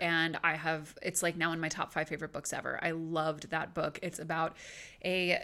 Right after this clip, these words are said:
Japanese housewife married to, like, an upper middle class salaryman who engages in, um,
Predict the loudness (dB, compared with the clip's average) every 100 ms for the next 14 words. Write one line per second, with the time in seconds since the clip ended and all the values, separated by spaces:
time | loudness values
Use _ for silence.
0 | 2 4 4 4 2 2 2 -2 0 4
1 | 6 8 8 6 0 -6 0 4 4 2
2 | 2 4 4 4 0 -2 0 0 2 2
3 | 0 2 2 2 2 2 4 6 6 6
4 | 4 4 6 6 4 0 0 2 2 -2
5 | -8 -14 -16 -18 -6 -2 2 2 2 2
6 | 2 2 0 0 0 0 2 4 6 6
7 | 4 2 -2 -4